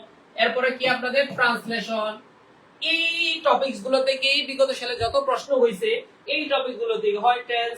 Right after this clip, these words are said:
নয় কারেকশন, নয় রাইট ফর্ম অফ ভার্ব। এখন একটা স্টুডেন্ট সে নন ক্যাডার পরীক্ষা দিবে, সে যদি এই আটটা দশটা টপিকস এর বেসিকটা তার ভিতরে না থাকে, তাহলে ভাই ইংলিশে ভালো করতে পারবেন না। অন্তত আটটা দশটা টপিকস নিজের ভিতরে আয়ত্ত। এই টেন্স আপনি ক্লাস সিক্স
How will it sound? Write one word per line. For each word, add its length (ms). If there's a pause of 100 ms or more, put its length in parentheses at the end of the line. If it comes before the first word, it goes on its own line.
নয় 220
কারেকশন, 460
নয় 140
রাইট 200
ফর্ম 140
অফ 100
ভার্ব। 180 (520)
এখন 160 (220)
একটা 300 (380)
স্টুডেন্ট 460
সে 80 (160)
নন 180 (140)
ক্যাডার 340 (180)
পরীক্ষা 380
দিবে, 160 (360)
সে 120 (100)
যদি 160 (140)
এই 80 (140)
আটটা 280
দশটা 200 (100)
টপিকস 320
এর 140
বেসিকটা 420
তার 160
ভিতরে 280
না 100
থাকে, 180
তাহলে 240
ভাই 140
ইংলিশে 300
ভালো 160
করতে 240
পারবেন 280
না। 40 (460)
অন্তত 420 (140)
আটটা 200 (100)
দশটা 220 (100)
টপিকস 300
নিজের 240
ভিতরে 260
আয়ত্ত। 200 (180)
এই 60 (160)
টেন্স 280 (100)
আপনি 200
ক্লাস 260
সিক্স 160